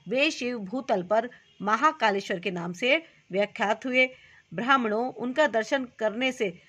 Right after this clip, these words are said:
स्वपन में भी कोई दुख नहीं होता।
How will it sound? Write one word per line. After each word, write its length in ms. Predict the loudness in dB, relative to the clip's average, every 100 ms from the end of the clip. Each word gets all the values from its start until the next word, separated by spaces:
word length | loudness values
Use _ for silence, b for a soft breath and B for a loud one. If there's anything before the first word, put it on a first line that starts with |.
| b
स्वपन 420 | -2 4 8 8 6
में 320 | 2 -2 -4
भी 240 | -4 -6
कोई 360 | -4 0 0 0
दुख 280 | -2 -4 -4
नहीं 320 | -6 -4 -4
होता। 320 | -4 -6